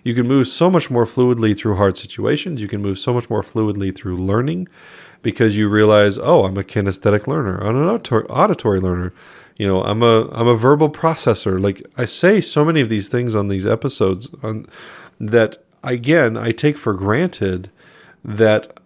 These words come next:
other people think this way, but a lot of people don't. A lot of people have never thought about themselves in a d-, a discovery of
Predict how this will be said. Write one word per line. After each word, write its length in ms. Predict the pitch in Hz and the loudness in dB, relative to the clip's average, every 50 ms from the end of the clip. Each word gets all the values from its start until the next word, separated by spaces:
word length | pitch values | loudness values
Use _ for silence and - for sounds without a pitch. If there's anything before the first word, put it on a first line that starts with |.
| _ _ _ _ _ _ - | _ _ _ _ _ _ 0
other 240 | 123 123 120 123 120 | 2 2 2 2 0
people 280 | - 123 113 - 110 | 0 -4 -4 -4 -6
think 260 | - - 160 180 175 | -4 -2 -4 -4 -2
this 200 | - 101 92 - | -4 -6 -4 -4
way, 320 | - 92 85 90 92 104 - _ _ _ - - | -6 -6 -6 -6 -12 -14 -16 _ _ _ -10 -8
but 320 | 104 101 113 110 113 - | -4 2 2 2 2 2
a 80 | - 123 | 2 2
lot 200 | 120 113 131 156 | 4 4 2 2
of 60 | 151 | 0
people 200 | 165 170 165 151 | -4 -4 -2 -2
don't. 320 | 117 139 170 175 - - | 0 0 0 0 -2 -4
A 80 | 85 107 | -2 2
lot 160 | 117 123 143 | 2 2 2
of 40 | 143 | 4
people 220 | - 175 160 156 | 2 2 2 2
have 140 | 131 120 113 | 2 2 2
never 320 | 113 117 123 143 180 185 | 2 2 2 4 2 2
thought 420 | 170 - - 123 135 147 156 117 113 | 0 0 -2 -2 0 0 0 0 0
about 460 | 117 98 120 107 107 101 - - - _ - - - - - - _ _ _ | 0 2 2 2 2 2 -2 -4 -14 _ -20 -20 -20 -20 -20 -20 _ _ _
themselves 920 | - 107 98 107 120 127 127 - - - 151 151 139 113 107 104 95 104 | -8 -2 0 2 2 2 0 -4 -2 0 2 4 4 6 4 4 2 -2
in 260 | - - - 113 107 107 | -8 -10 -8 -4 -2 -2
a 360 | 107 104 101 101 101 92 - _ _ _ _ _ _ _ _ _ - - 104 | 0 0 0 0 -2 -4 -8 _ _ _ _ _ _ _ _ _ -14 -12 -10
d-, 140 | 101 - - - | -10 -12 -12 -6
a 160 | - 113 107 | -2 -2 -2
discovery 920 | 101 110 110 - - - - 139 165 165 151 131 120 113 107 104 104 107 - | 0 -2 -4 -4 -4 0 2 4 4 4 2 0 0 2 2 2 2 0 -2
of 580 | - 107 104 101 101 104 101 98 92 - - | 0 2 4 4 4 4 2 -2 -6 -10 -14